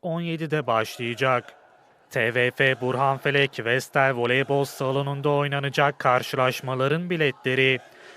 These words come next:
iki maç tek bilet olarak satışa çıktı. Taraftarımız maçın biletini biletinial nokta com internet sitesi üzerinden temin edebilecek. Tüm öğrencilere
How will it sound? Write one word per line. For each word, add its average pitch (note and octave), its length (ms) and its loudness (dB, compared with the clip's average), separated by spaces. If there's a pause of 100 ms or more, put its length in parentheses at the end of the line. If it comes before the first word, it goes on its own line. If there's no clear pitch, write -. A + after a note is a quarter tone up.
(160)
iki C#3 220 -6
maç D3+ 380 -2 (100)
tek E3 300 -2
bilet F3 240 -2
olarak E3+ 400 2
satışa A#2 420 -6
çıktı. B2 460 -4 (840)
Taraftarımız C3+ 920 2
maçın D#3 320 -6
biletini C3 580 -2 (280)
biletinial C#3 600 0
nokta C#3+ 360 -4
com D3+ 320 0
internet C3 600 -2
sitesi D3 420 -6
üzerinden D3+ 680 0
temin A#2+ 400 -6
edebilecek. B2 800 0 (880)
Tüm F#3 180 -2
öğrencilere C#3+ 880 2